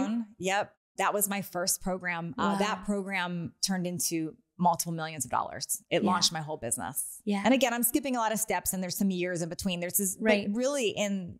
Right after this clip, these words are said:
Speaker 1: the grand scheme, that's what happened. I mean, if I
Speaker 2: Yeah.
Speaker 1: look back, that's what happened. That was my business. I shared, I taught,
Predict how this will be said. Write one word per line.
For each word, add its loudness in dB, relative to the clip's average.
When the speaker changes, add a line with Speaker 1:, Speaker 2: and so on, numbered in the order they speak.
Speaker 1:
the 2
grand 0
scheme, 2
that's 2
what 2
happened. -4
I -8
mean, 0
if 6
I 4
Speaker 2:
Yeah. 2
Speaker 1:
look 0
back, 0
that's -2
what -4
happened. -2
That -2
was 2
my 0
business. -4
I 4
shared, 4
I 6
taught, 0